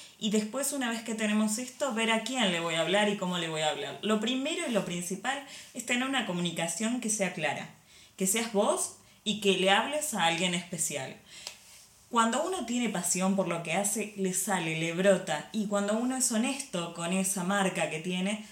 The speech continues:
también le brota. Le sale este mensaje, no tenemos que ser los más cool, no tenemos que ser los más, eh, caros, ni, ni valiosos, ni súper, eh, increíbles. Simplemente tenemos que ser reales. Las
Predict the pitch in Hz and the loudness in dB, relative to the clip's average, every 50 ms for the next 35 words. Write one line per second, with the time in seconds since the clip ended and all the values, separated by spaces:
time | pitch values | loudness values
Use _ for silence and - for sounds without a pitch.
0 | - - 233 226 233 240 240 220 185 170 160 151 147 - 143 135 - - 131 131 | -6 -2 0 0 2 2 2 2 2 2 0 -2 -2 -2 -4 -6 -6 -8 -10 -10
1 | - - 170 175 170 - 202 196 208 220 208 196 196 196 - - - 220 202 190 | -8 -4 -4 -4 -2 0 0 2 4 4 2 2 0 0 -2 -4 -2 0 0 2
2 | 185 175 165 165 160 160 - 208 208 202 - - 208 190 190 190 - - - - | 2 0 0 -2 -2 -2 -2 -2 -2 -2 -4 -4 -4 -4 -4 -4 -8 -16 -18 -20
3 | - - - 247 254 254 294 277 226 185 - - - 160 165 - 165 151 160 160 | -20 -8 -4 -4 0 0 0 2 2 2 0 0 -4 -4 -4 -2 -2 -2 -2 -4
4 | 156 170 165 170 - - - 190 190 202 214 214 226 220 202 185 185 180 180 185 | -4 -4 -4 -4 -6 -2 2 4 4 6 6 6 4 4 4 2 2 2 2 2
5 | 190 196 208 208 196 165 160 - 180 180 185 185 175 170 175 180 170 170 175 190 | 0 0 -2 -2 -4 -6 -4 -2 -2 0 0 0 -2 -2 -4 -4 -2 0 0 0
6 | 196 - - - - - - - - - _ - - 175 165 165 156 - - 185 | 0 -2 -6 -10 -16 -16 -18 -18 -20 -20 _ -4 0 0 0 0 -2 -2 -2 2
7 | 180 190 202 208 220 233 240 240 233 240 226 - - - 175 175 165 165 160 156 | 2 4 4 4 4 2 0 -2 -2 0 -2 -2 -2 -2 -4 -2 0 0 0 -2
8 | 156 147 - 170 170 160 156 156 143 135 139 135 139 143 139 139 143 156 170 190 | -2 -4 -6 -6 -4 -4 -4 -4 -4 -4 -6 -4 -2 -2 -2 -2 0 2 4 4
9 | 214 214 240 226 208 175 - - - 185 185 185 208 202 202 202 196 202 208 - | 4 4 4 2 0 0 0 2 2 2 2 4 4 4 4 6 4 2 0 -2
10 | - - - - - - - _ _ _ - - 175 165 160 156 151 131 170 170 | -10 -20 -20 -20 -20 -20 -20 _ _ _ -4 0 0 2 2 2 0 0 -2 -2
11 | 165 160 165 160 160 160 170 180 214 226 240 233 - - - - - 226 233 233 | -2 -2 0 0 2 2 2 2 2 0 2 0 -2 0 0 0 0 0 0 0
12 | 240 233 240 240 240 247 214 208 196 208 214 208 - 190 - - 190 185 190 180 | 0 0 2 0 0 0 0 0 0 0 0 0 0 -4 -2 0 0 0 0 0
13 | 170 151 143 143 139 135 139 139 - - 175 170 160 180 | 2 0 0 0 -2 -6 -6 -8 -8 -8 -6 -6 -4 -4